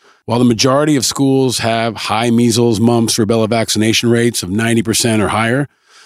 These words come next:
many schools have rates in seventy to eighty percent, and some small private schools have rates hovering around fifty percent. So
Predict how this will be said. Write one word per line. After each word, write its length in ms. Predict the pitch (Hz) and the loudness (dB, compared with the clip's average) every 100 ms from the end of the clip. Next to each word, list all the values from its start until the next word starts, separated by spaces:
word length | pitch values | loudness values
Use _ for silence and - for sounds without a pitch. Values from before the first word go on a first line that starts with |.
| - | -2
many 280 | 120 175 185 | 0 2 2
schools 520 | - 117 98 104 - _ - | 0 -2 -2 -4 -10 _ -8
have 180 | 123 120 | -4 -2
rates 320 | 123 120 107 | 0 -2 -2
in 160 | 120 110 | -2 -2
seventy 680 | - 147 135 120 110 107 101 _ | 0 0 2 0 0 -2 -4 _
to 100 | - - | -12 -2
eighty 280 | 170 180 | 0 2
percent, 400 | 123 95 - 92 - _ - | 0 -4 -6 -8 -18 _ -6
and 120 | 113 | -4
some 460 | - 151 147 151 147 _ | 0 2 2 2 0 _
small 340 | - 131 131 131 | -6 0 0 0
private 340 | 117 127 139 | 0 -2 -2
schools 420 | - 180 202 208 - _ _ - | 0 2 2 -2 -8 _ _ -6
have 160 | 131 127 | -2 0
rates 360 | 135 120 - | 0 0 -4
hovering 420 | - 143 131 127 | -2 0 0 2
around 360 | 117 117 117 110 | 0 0 0 -2
fifty 280 | - 123 - | -2 -2 -2
percent. 340 | - - 135 - _ _ _ _ - - | -4 -2 -2 -4 _ _ _ _ -20 -10
So 280 | - 131 107 | -2 -2 -2